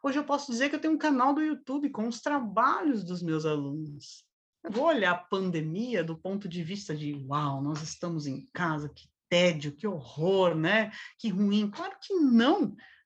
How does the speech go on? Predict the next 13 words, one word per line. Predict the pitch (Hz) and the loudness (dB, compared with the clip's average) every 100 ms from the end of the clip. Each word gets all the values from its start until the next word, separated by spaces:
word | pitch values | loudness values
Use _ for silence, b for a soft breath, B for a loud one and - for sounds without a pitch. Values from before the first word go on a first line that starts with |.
| - | -10
A | |
gente | 220 233 | -8 -6
tem | 277 | -6
a | 269 | -6
tecnologia | 277 269 269 262 254 214 165 160 220 254 214 | -2 -4 0 2 4 2 0 -6 -6 -2 -2
aqui | 208 226 | -2 -2
à | 220 | 0
nossa | 208 220 233 | 0 -2 -4
disposição, | 208 - 202 185 160 - 175 185 208 B B B B | -6 -6 -6 -6 -6 -8 -4 -2 -2 B B B B
consigo | 196 202 202 - 269 254 | -4 -2 -2 -2 -2 0
visualizar | 247 233 226 202 185 185 180 160 | -2 0 2 2 0 -2 -2 -8
grandes | 147 151 190 247 302 277 185 | -10 2 4 6 4 2 -2
ganhos, | 156 160 175 190 214 - | -2 0 0 -2 -4 -8